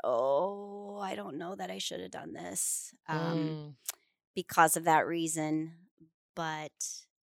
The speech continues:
Speaker 1: uh, we both feel that, you know, God has put us in this
Speaker 2: Yeah.
Speaker 1: situation not to hole up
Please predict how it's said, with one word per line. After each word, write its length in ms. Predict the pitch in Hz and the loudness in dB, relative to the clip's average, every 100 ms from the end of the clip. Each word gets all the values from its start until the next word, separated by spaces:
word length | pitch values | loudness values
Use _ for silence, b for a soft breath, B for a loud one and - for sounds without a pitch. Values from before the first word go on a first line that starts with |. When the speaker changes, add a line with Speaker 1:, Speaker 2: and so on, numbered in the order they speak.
| - | -20
Speaker 1:
uh, 120 | 170 | -12
we 140 | 165 160 | -6 -4
both 300 | 165 160 - | -2 -2 -4
feel 320 | - 156 151 | -6 -4 -4
that, 300 | 147 147 - _ _ _ _ _ _ - | -6 -6 -12 _ _ _ _ _ _ -16
you 100 | 151 | -14
know, 240 | 151 151 _ _ _ _ | -14 -18 _ _ _ _
God 240 | - 143 143 | -4 -2 -2
has 140 | 151 | -4
put 200 | - 156 | -2 -2
us 180 | 151 - | 0 0
in 100 | 156 | 0
this 140 | 147 - | 2 2
Speaker 2:
Yeah. 140 | 151 | 2
Speaker 1:
situation 720 | - 151 147 143 147 - 147 | 0 0 0 0 0 -2 -2
not 280 | 147 143 - | -2 -4 -4
to 140 | - 139 | -4 -2
hole 340 | 156 143 147 | 2 2 2
up 220 | 135 135 | 0 -2